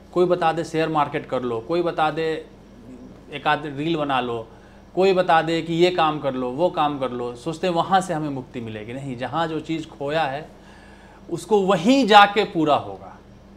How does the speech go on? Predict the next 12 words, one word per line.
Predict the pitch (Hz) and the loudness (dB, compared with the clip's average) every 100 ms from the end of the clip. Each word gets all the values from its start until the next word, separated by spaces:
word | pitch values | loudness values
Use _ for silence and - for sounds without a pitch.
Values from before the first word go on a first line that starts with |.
| - - - - - - - - - | -20 -20 -20 -20 -20 -20 -20 -20 -10
ये | 165 | -6
बहुत | 143 151 208 262 262 | -4 4 8 8 8
ही | |
अच्छी | 220 - - 208 | 0 0 -6 -6
कहानी | 196 139 143 151 165 | -6 -2 0 0 -4
है। | 139 | -6
जब | 143 127 | -8 -8
मैंने | 139 147 | -6 -8
इस | 147 | -8
कहानी | - 123 143 175 | -8 -4 -2 -2
को | 180 | -4
पढ़ा | 170 147 123 113 | 0 0 0 -2